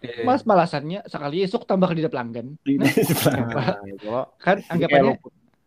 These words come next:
Speaker 2: ya, luput, luput ramalan dia. Apa sih, kayak
Speaker 3: Mm-mm. Dan kita
Speaker 2: terlalu
Speaker 3: kan
Speaker 2: sibuk.
Speaker 3: bisa minta pertanggungjawaban orang yang sudah meramal itu loh. Jadi kayak,
Speaker 2: Iya, iya.
Speaker 3: dan apa ya, kayak cocok-cocokan aja gitu, nah. Dan orang yang,
Speaker 2: Cocok-cocokan.
Speaker 3: iya, orang yang sudah bikin ramalan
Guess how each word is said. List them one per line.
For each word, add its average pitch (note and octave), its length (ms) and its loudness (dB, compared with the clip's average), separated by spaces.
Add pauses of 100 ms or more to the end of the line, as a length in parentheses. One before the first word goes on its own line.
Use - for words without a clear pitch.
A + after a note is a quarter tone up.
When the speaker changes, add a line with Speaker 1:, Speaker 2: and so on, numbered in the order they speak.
(220)
Speaker 2:
ya, D3 300 -2
luput, D#3 420 -4
luput D#3 280 -8
ramalan C3 680 -6
dia. C3 220 -10
Apa - 200 -14
sih, B2 160 -6
kayak C3 300 -6
Speaker 3:
Mm-mm. A2 180 -18 (640)
Dan C#3 160 4
kita - 0 -
Speaker 2:
terlalu C3 180 4
Speaker 3:
kan C#3 120 8
Speaker 2:
sibuk. F3 160 6
Speaker 3:
bisa D3+ 240 4
minta D3 280 2
pertanggungjawaban C#3 720 0 (100)
orang B2+ 240 -4
yang B2+ 120 -8
sudah B2 200 -8
meramal A#2+ 340 -6
itu D#3 160 -10
loh. A2+ 180 -8
Jadi B2+ 200 -10
kayak, E3 160 0
Speaker 2:
Iya, D3+ 260 6
iya. - 40 8 (120)
Speaker 3:
dan - 420 -8
apa C3 220 -10
ya, D#3 120 -2 (420)
kayak C3+ 180 -6
cocok-cocokan C#3+ 540 -10
aja C3 200 -10
gitu, C#3+ 220 -12
nah. C3+ 240 -14 (160)
Dan A2+ 160 -10
orang B2 220 -6
yang, A2+ 160 -6
Speaker 2:
Cocok-cocokan. A#2+ 180 -2 (400)
Speaker 3:
iya, C#3 240 -8
orang B2+ 220 -6
yang C3+ 100 -8
sudah B2+ 240 -8
bikin A#2+ 360 -8
ramalan G#2 440 -6